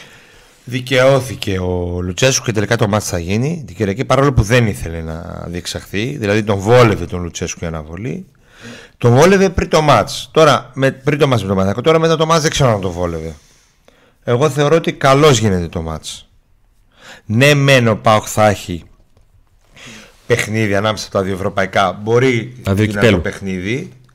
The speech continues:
Speaker 2: Α, μιλάς για το, για μετά, ναι.
Speaker 1: Ναι,
Speaker 2: Κατάλαβα
Speaker 1: γιατί
Speaker 2: τι
Speaker 1: αν
Speaker 2: λες.
Speaker 1: υπήρξε
Speaker 2: Ναι, ναι.
Speaker 1: αναβολή την Κυριακή, ο παοκ θα είχε ένα μάτς θεωρ-, με τη Λαμία ανάμεσα στα δύο ευρωπαϊκά, ενώ τώρα
Speaker 2: Ναι.
Speaker 1: θα είχε ένα μάτς στα play-off.
Speaker 2: Ναι.
Speaker 1: Από την
Speaker 2: Το
Speaker 1: άλλη
Speaker 2: οποίο
Speaker 1: όμως
Speaker 2: τι,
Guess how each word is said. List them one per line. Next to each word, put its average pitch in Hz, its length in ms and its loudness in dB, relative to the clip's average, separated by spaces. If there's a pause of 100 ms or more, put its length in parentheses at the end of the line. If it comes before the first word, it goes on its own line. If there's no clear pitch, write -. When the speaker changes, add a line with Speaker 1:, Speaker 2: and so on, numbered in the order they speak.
(120)
Speaker 2:
Α, 131 280 4
μιλάς 110 320 2
για 123 100 0
το, 113 400 2
για 110 120 2
μετά, 110 260 2
ναι. 104 200 2
Speaker 1:
Ναι, 101 100 -8
Speaker 2:
Κατάλαβα 101 280 2
Speaker 1:
γιατί 98 160 0
Speaker 2:
τι 120 60 2
Speaker 1:
αν 127 60 2
Speaker 2:
λες. 135 100 0
Speaker 1:
υπήρξε 113 220 2
Speaker 2:
Ναι, 101 80 4
ναι. 101 80 2
Speaker 1:
αναβολή 107 1120 0
την 95 100 -12
Κυριακή, 95 720 -2 (400)
ο 110 120 -2
παοκ 139 340 0
θα 143 100 -2
είχε 147 180 -2
ένα 139 180 0
μάτς 147 400 0
θεωρ-, 127 400 0 (160)
με 127 120 -2
τη 123 100 -2
Λαμία 123 680 2
ανάμεσα 107 400 -2
στα 101 100 -6
δύο 95 120 -6
ευρωπαϊκά, 92 400 -4
ενώ 139 120 -2
τώρα 98 120 0
Speaker 2:
Ναι. 92 60 0
Speaker 1:
θα 117 80 0
είχε 151 100 -6
ένα 147 120 -2
μάτς 151 160 -2
στα 139 160 -8
play-off. 131 300 0 (560)
Speaker 2:
Ναι. 85 60 -10 (640)
Speaker 1:
Από 120 260 0
την 127 160 -2
Speaker 2:
Το 165 60 6
Speaker 1:
άλλη 185 100 6
Speaker 2:
οποίο 151 160 6
Speaker 1:
όμως 135 240 2
Speaker 2:
τι, 135 100 -4